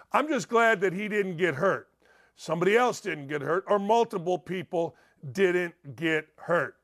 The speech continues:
Now, he reached out, Hood did even more. He reached out through the media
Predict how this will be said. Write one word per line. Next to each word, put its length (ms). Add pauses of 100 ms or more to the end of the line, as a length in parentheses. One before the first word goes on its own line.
(560)
Now, 380
he 220
reached 420
out, 220
Hood 220
did 180
even 220
more. 380 (420)
He 200
reached 320
out 220
through 140
the 80
media 460